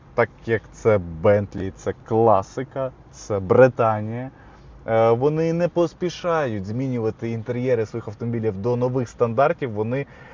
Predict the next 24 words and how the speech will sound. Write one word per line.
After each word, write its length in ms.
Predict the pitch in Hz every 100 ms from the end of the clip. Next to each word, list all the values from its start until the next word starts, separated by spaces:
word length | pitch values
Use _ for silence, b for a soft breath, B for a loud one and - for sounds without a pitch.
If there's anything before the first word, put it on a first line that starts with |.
| B
користуються 500 | 123 113 139 139 117
саме 320 | 127 131 117 -
класичною 680 | 135 147 - 151 - 120 113
моделлю. 460 | 110 98 92 87 -
І 180 | 104 117
ось 220 | 104 -
клавіші 360 | - 165 131 104
клімату, 600 | 123 127 104 - 101 98 B B B
е, 120 | 104 101
гучності, 680 | 131 131 - 104 - 117
радіо, 600 | 123 139 110 104 107 107
до-, 360 | 101 107 120 143 123
ну, 180 | 127 117
там, 260 | 113 107 104
вентиляція, 800 | 113 139 156 156 143 123 - 117
підігріви, 480 | 139 143 156 160 127
ось 340 | 127 - - -
все, 240 | - -
все 180 | 160 226
на 100 | 185
кнопках. 340 | - 107 - - - -
І 80 | 156
це 140 | 185
зручно. 400 | 139 131 104 -